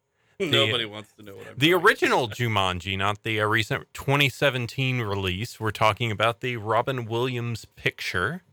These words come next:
Speaker 1: which features him only twenty-eight minutes later into the film. Uh,
Speaker 2: Yeah.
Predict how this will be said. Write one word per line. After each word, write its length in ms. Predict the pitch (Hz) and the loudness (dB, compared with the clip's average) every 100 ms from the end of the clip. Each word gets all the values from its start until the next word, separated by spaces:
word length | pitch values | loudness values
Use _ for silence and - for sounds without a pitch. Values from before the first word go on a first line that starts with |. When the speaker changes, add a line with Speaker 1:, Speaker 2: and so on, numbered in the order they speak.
| _ _ _ _ _ _ | _ _ _ _ _ _
Speaker 1:
which 180 | 107 104 | -6 -6
features 400 | - 110 113 104 | -4 -4 -2 -2
him 180 | 113 104 | -2 -2
only 320 | 92 110 101 | -2 -2 -4
twenty-eight 480 | - 127 113 107 - | -4 -4 -2 -2 -2
minutes 340 | 113 104 - | -4 -4 -4
later 300 | 104 104 95 | -2 -2 -2
into 160 | 82 87 | -4 -6
the 100 | 85 | -8
film. 300 | - 87 135 - _ _ _ _ _ _ _ _ _ _ - - - - | -6 -6 -6 -12 _ _ _ _ _ _ _ _ _ _ -20 -20 -8 2
Uh, 380 | 170 208 202 - - | 4 6 4 2 -6
Speaker 2:
Yeah. 80 | 214 | -6